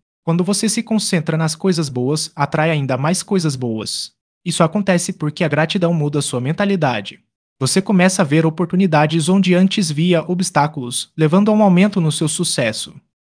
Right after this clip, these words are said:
Para entender o papel da gratidão na manifestação, veja o papel da gratidão na manifestação.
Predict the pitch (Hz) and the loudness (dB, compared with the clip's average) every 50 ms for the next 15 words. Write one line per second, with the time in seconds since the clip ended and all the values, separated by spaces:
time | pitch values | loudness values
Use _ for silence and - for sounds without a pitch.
0 | _ _ - 147 143 147 151 151 - 170 156 139 143 151 151 - 185 - - 202 | _ _ -2 0 2 2 0 0 -2 -2 0 0 0 0 -2 -4 -4 -2 0 0
1 | 208 190 196 190 175 180 185 185 - - 180 170 165 165 180 180 185 202 208 202 | 0 2 0 0 0 0 0 0 -2 -2 0 0 0 2 2 2 2 2 0 0
2 | - 202 196 - 196 180 - - 156 147 151 151 - _ _ _ _ - 160 180 | -2 -2 -2 -2 -2 -2 -2 -2 -2 -2 -4 -6 -12 _ _ _ _ 0 2 2
3 | 196 208 202 196 190 - - 196 202 196 190 185 185 185 185 - - 185 170 165 | 2 0 -2 -4 -4 0 0 0 2 2 0 0 0 0 0 0 -2 0 0 2
4 | 170 170 180 170 185 190 202 196 - 196 - - 190 175 - - 160 135 113 101 | 2 2 2 2 2 2 2 2 0 -2 -2 0 -2 -2 -2 -4 -4 -4 -4 -6
5 | - | -10